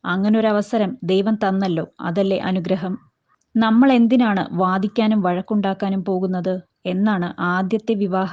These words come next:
ജീവിതത്തിൽ നിന്ന് ഇറങ്ങിപ്പോന്നതിനെക്കുറിച്ച് സംസാരിച്ച് മല്ലിക സുകുമാരൻ പറഞ്ഞത്. തന്റെ ആദ്യ പ്രണയം കോളേജിൽ പഠിക്കുമ്പോഴായിരുന്നു. ഒരു പതിനേഴ് വയസ്സായിരുന്നു അന്നത്തെ പ്രായം. പത്തൊമ്പതാം വയസ്സിൽ താൻ ആ പ്രണയം സാഫല്യമാക്കി.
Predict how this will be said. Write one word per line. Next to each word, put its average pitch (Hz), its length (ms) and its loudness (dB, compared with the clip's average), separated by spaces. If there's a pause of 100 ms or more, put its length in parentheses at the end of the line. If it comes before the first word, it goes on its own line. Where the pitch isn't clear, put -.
ജീവിതത്തിൽ 196 540 -2
നിന്ന് 180 220 -2 (220)
ഇറങ്ങിപ്പോന്നതിനെക്കുറിച്ച് 208 1200 0
സംസാരിച്ച് 190 600 -6 (220)
മല്ലിക 185 360 0
സുകുമാരൻ 196 580 -2
പറഞ്ഞത്. 190 460 -2 (800)
തന്റെ 254 320 4
ആദ്യ 240 300 4
പ്രണയം 208 400 0 (120)
കോളേജിൽ 208 500 2
പഠിക്കുമ്പോഴായിരുന്നു. 185 960 -2 (420)
ഒരു 202 240 2
പതിനേഴ് 214 500 2
വയസ്സായിരുന്നു 190 720 -2
അന്നത്തെ 180 400 -4
പ്രായം. 185 460 -2 (640)
പത്തൊമ്പതാം 208 520 0
വയസ്സിൽ 202 360 0 (300)
താൻ 208 160 0 (120)
ആ 202 120 -2
പ്രണയം 196 440 0 (100)
സാഫല്യമാക്കി. 196 880 -2